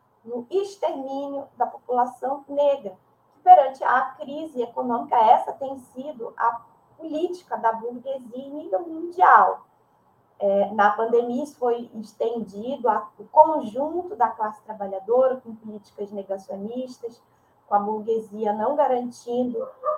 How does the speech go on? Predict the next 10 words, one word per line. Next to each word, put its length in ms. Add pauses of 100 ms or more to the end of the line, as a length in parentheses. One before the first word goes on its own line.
(140)
as 140
medidas 540
do 100
combate 500
à 40
pandemia, 500
deixando 500
a 60
população 720
trabalhadora 920